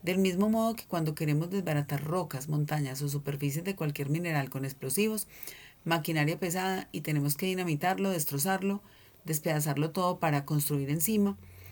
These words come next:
muchos de nosotros tenemos que dinamitar nuestras creencias, destrozarlas, desbaratarlas, para poder construir encima un nuevo comienzo. Primero las golpeamos, después las rompemos,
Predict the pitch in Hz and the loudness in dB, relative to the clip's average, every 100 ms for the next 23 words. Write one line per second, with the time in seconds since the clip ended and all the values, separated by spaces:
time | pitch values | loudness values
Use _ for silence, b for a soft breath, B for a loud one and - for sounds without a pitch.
0 | B B - 202 220 214 214 175 214 208 | B B 0 2 4 4 2 2 0 0
1 | 196 175 156 156 190 185 175 151 139 131 | 0 0 0 0 0 0 2 0 0 0
2 | 156 156 180 - 202 180 147 185 190 - | 0 0 -4 -2 0 2 2 2 -2 -6
3 | - B B B B - 156 156 151 151 | -10 B B B B -4 0 0 2 2
4 | 180 180 190 170 147 143 135 135 180 185 | 2 2 0 0 0 0 -2 -2 -2 0
5 | 190 190 B B B - 160 156 156 143 | -2 -4 B B B -2 0 0 2 2
6 | 147 170 190 143 151 202 185 147 139 143 | 0 -2 0 2 2 2 2 2 2 0
7 | 143 127 104 - - - - B B B | -2 -4 -6 -10 -12 -16 -20 B B B
8 | B - 180 175 160 190 190 151 143 147 | B -8 -2 0 0 0 2 2 2 2
9 | 156 131 127 - 139 - 127 123 143 143 | 2 0 -4 -6 -6 -4 -4 -2 0 0
10 | 175 147 117 | 0 -2 -4